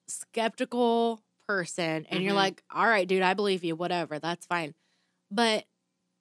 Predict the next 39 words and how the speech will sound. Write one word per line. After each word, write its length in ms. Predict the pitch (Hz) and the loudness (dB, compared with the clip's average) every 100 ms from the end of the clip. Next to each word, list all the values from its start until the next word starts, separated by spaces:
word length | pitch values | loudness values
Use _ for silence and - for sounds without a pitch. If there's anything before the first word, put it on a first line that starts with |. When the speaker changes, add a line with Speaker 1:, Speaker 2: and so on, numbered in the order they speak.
| _ - | _ -2
Speaker 1:
at 200 | 247 - | -2 0
some 520 | - - 240 247 262 240 | -4 -2 0 0 -2 -6
point 580 | - 233 180 - - _ - | -2 -2 -2 -6 -16 _ -2
in 220 | 240 214 | 0 0
twenty-four 840 | - - 214 233 285 262 240 262 | -6 -4 -2 0 -2 -2 0 0
years, 680 | 226 220 208 147 104 - - - | 0 -2 -2 -4 -6 -12 -18 -2
granted 280 | 247 247 - | 4 6 6
Speaker 2:
Right. 80 | 226 | 2
Speaker 1:
the 80 | 208 | 0
tenants 380 | - 202 185 - | -2 -2 -2 -2
might 180 | 185 185 | -2 0
not 120 | 180 | -4
have 100 | 160 | -2
lived 180 | 226 240 | -4 -2
there 140 | 190 | -4
for 140 | 165 180 | -4 -8
twenty-four 480 | - 170 160 170 160 | -6 -6 -6 -6 -4
years, 340 | 151 151 151 | -4 -6 -8
whatever, 400 | 180 180 185 165 156 | -4 0 0 0 -4
I 180 | 156 - _ | -6 -10 _
don't 160 | 175 156 | -12 -10
know. 140 | 170 | -10
But 220 | 143 - 185 | -10 -8 -8
at 140 | - | -10
some 360 | - 233 262 247 | -4 -2 0 -2
point, 440 | - 254 202 165 _ _ _ | 2 4 4 -2 _ _ _
Speaker 2:
<sighs> 320 | _ - - 226 | _ -10 -2 2
Speaker 1:
there 180 | 233 | 4
had 380 | 233 226 262 294 | 4 4 4 6
to 140 | 349 269 | 8 6
have 240 | 214 170 | 4 0
been 500 | 226 233 214 180 175 _ _ | 4 6 4 0 -6 _ _
something 1040 | - - - - 254 269 - 220 190 156 165 | -12 -10 -8 -4 -2 -4 -4 -4 -4 -6 -8
that 160 | 170 | -8
happened 600 | - - 208 208 190 170 196 | -6 -2 -2 -2 -6 -6 -6
that 160 | 190 | -4
they 140 | 190 185 | -2 0
were 140 | 196 | 0
like, 300 | 190 180 | 0 0